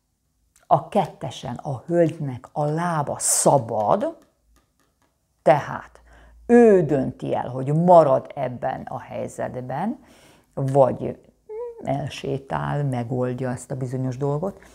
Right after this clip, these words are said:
és itt is egyébként a nyolcason is szabad a lába. A kard viszont az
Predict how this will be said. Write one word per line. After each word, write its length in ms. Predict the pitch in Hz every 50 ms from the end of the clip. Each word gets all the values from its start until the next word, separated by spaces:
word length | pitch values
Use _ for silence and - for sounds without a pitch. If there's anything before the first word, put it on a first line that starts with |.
| - - - _ _ _ _
és 380 | - 143 139 120 - - - _ -
itt 400 | 294 370 370 - - - - -
is 260 | 104 104 - - -
egyébként 840 | - 117 113 110 117 117 113 - - - - 131 135 165 196 208 - -
a 140 | - 123 123
nyolcason 840 | 123 127 139 180 208 220 220 220 - 143 113 - - - - -
is 240 | - - - - _ _ _ _ _ _
szabad 800 | _ - - - - - - - 214 196 151 127 107 110 - - -
a 160 | - 143 131
lába. 680 | 131 131 131 139 147 147 143 143 143 - - - 160 - _ _ - - - - - _ _ _ _ _ _ _ _ _ _ _ _
A 220 | - 139 - - -
kard 460 | - 247 294 311 294 226 147 165 147
viszont 540 | 151 147 - - - 160 139 135 127 - -
az 300 | - 151 147 - -